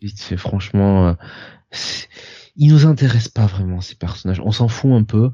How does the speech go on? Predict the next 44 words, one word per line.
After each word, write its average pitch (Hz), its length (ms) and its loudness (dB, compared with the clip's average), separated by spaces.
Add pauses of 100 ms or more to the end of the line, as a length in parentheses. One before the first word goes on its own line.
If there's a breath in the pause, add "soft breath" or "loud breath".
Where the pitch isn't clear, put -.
(500 loud breath)
Et 120 260 2
surtout, 120 320 -4
le 156 60 -4
problème, 127 360 0
et 104 40 -4
c'est 107 160 -10
ce - 60 -16
qu'on 107 120 -6
disait 110 200 -2
sur 117 140 -8
le - 40 -10
premier 98 240 -4
numéro, 120 320 2
c'est - 160 -8
que, - 140 -2
euh, 151 120 2 (720 soft breath)
le 110 120 0
titre 139 180 -4
s'appelle 120 220 2
Aquaman 113 360 0
Andromeda. 107 680 -2
Alors, 92 260 -6
moi, 120 160 0
je 123 140 0
veux 127 40 0
bien, 131 280 0
mais 107 180 -2
au 101 100 -4
bout 104 120 2
d'un 101 120 2
moment, 131 360 2
euh, 101 120 -2
j'aimerais 104 280 0
qu'on 113 120 -2
me 101 60 2
raconte 104 320 -2
une 104 60 -4
histoire 113 240 -2
avec 95 180 -2
Aquaman 95 340 -2
dedans, 117 300 0
quoi, 90 300 -8
par 95 140 -2
ailleurs. 92 360 -4